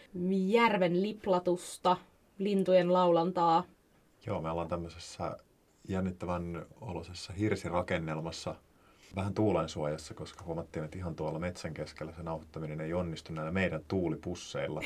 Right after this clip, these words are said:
Speaker 1: <laughs>
Speaker 2: Mutta olemme Kuivajärven rannalla. Meillä on tässä tämmönen näköalaikkuna. Ei varsinaisesti ikkunaruutua.
Speaker 1: Tää on ehkä vähän tämmönen niinku laavu, jossa on neljä seinää.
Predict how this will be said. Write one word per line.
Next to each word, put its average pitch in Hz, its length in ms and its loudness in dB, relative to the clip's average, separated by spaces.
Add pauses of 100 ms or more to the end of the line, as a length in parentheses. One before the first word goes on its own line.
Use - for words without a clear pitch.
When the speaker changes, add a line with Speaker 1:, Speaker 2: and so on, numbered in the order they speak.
(200)
Speaker 1:
<laughs> - 1600 10
Speaker 2:
Mutta 95 260 4
olemme 101 440 8
Kuivajärven 82 580 2
rannalla. 90 560 2 (100)
Meillä 85 160 -4
on 82 60 -8
tässä - 200 -10
tämmönen 82 440 -6 (640)
näköalaikkuna. 85 1120 -2 (1040)
Ei 80 140 -6
varsinaisesti 82 460 -6
ikkunaruutua. 85 880 -2 (540)
Speaker 1:
Tää 226 80 -6
on 233 80 0
ehkä 240 200 -4
vähän 254 200 2
tämmönen 190 320 2
niinku 190 340 0 (260)
laavu, 208 420 2
jossa 160 300 0
on 165 120 -2
neljä 160 320 0
seinää. - 640 -6